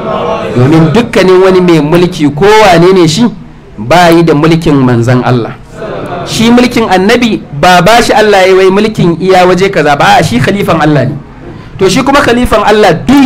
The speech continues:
yanda Allah yake sarki, manzan Allah sallama shugaba ne a wannan wajen. Idan kai bawa ne, to, manzan Allah bawa ne, kuma sarki ne, kuma shugaba ne. Ma-, ma-, eh, ubudatuhu makrunatun bi siyadatin. Duk yanda ka ce manzan Allah bawa ne, to, sai ka haɗa kuma shi shugaba ne,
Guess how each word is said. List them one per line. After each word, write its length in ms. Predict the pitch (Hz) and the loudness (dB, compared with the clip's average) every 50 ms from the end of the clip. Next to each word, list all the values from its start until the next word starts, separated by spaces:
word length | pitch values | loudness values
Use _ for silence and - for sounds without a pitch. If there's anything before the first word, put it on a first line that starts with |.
| 254 269 | 4 4
yanda 320 | 285 277 269 240 226 - | 4 4 2 2 2 0
Allah 320 | 214 226 220 214 196 185 180 | 0 0 2 2 2 2 2
yake 180 | 185 185 180 | 2 0 0
sarki, 400 | 156 151 165 165 165 165 170 170 | 0 0 0 0 0 0 0 0
manzan 360 | 165 160 151 147 139 165 180 170 | 0 2 2 0 0 0 0 0
Allah 180 | 175 185 180 160 | 2 2 2 2
sallama 300 | 165 156 156 156 151 143 | 2 0 0 2 2 0
shugaba 380 | - 135 127 127 127 127 143 143 | 0 0 0 2 2 2 2 2
ne 80 | 135 | 2
a 60 | 110 110 | 2 0
wannan 220 | 113 113 113 113 113 | 0 0 0 0 0
wajen. 200 | 117 110 101 - - - - - - - - - - - - - | -2 -4 -6 -8 -12 -18 -18 -18 -18 -18 -18 -18 -20 -20 -12 -6
Idan 380 | 139 139 147 190 214 226 220 - | -4 -2 0 2 2 2 2 2
kai 180 | 240 220 226 220 | 2 2 2 2
bawa 500 | - 220 220 226 226 220 214 202 196 180 | 2 2 2 2 4 4 2 2 2 2
ne, 300 | 180 202 214 233 233 - - - - - | 2 2 2 2 0 -2 -6 -14 -10 -4
to, 160 | - 180 180 | -2 0 2
manzan 380 | 175 175 175 165 165 196 208 208 | 2 2 2 2 2 2 2 0
Allah 400 | 208 220 226 220 214 196 175 170 | 0 2 2 2 4 4 2 2
bawa 540 | 165 156 180 208 214 220 220 214 202 185 175 | 2 2 2 2 4 4 4 4 4 4 4
ne, 160 | 180 175 185 180 180 | 4 2 2 0 0
kuma 160 | 180 175 180 | 0 0 0
sarki 400 | 170 - 185 180 180 180 - 190 | 0 0 0 0 0 0 -2 -2
ne, 140 | 185 175 160 | 0 0 0
kuma 180 | 156 165 165 170 170 | 2 0 0 0 0
shugaba 640 | - 160 147 143 135 131 143 143 143 147 143 143 147 | 0 0 0 2 2 2 2 2 2 2 2 0 -2
ne. 220 | 151 131 123 113 98 | -2 -2 -2 -2 -2
Ma-, 240 | 113 135 151 - - - | -2 -2 -2 -2 -2 -4
ma-, 100 | 160 - | -4 -2
eh, 300 | 156 147 143 147 143 143 | 0 0 2 2 0 0
ubudatuhu 720 | 143 147 147 156 208 214 220 220 214 202 180 185 202 202 | 0 0 0 0 2 2 2 0 0 0 -2 0 0 0
makrunatun 560 | 202 190 - 170 185 196 208 214 214 180 170 165 | 0 0 0 0 0 0 0 0 0 0 0 2
bi 80 | 196 | 2
siyadatin. 500 | 160 175 175 160 156 160 156 156 127 107 - - - - - - - - - - - | 2 2 2 2 2 2 2 0 -2 -4 -8 -10 -16 -18 -18 -18 -18 -18 -12 -6 -2
Duk 160 | 185 240 240 | 0 2 2
yanda 280 | 233 240 247 240 214 214 214 | 4 4 2 2 2 0 0
ka 80 | 220 | -2
ce 160 | 214 - 214 190 | -2 0 0 0
manzan 380 | 175 170 165 165 185 196 185 | 2 2 2 2 0 0 0
Allah 400 | 185 196 214 208 208 208 180 170 | 0 2 2 4 4 4 2 2
bawa 480 | 160 170 180 202 208 208 202 185 180 180 | 2 2 2 2 4 4 4 4 2 2
ne, 160 | 180 190 190 | 2 2 0
to, 240 | 185 - 170 151 143 | 0 0 0 0 0
sai 240 | 147 - 190 196 196 | 0 0 0 0 0
ka 240 | - 208 196 196 208 | 2 2 2 2 2
haɗa 240 | 190 175 180 165 165 | 0 0 0 0 0
kuma 160 | 175 175 170 | 0 0 0
shi 160 | 165 165 165 | 0 0 0
shugaba 460 | 165 160 156 147 135 139 160 165 170 | 0 0 0 2 2 2 2 2 2
ne, 180 | 160 156 151 147 | 2 2 0 -2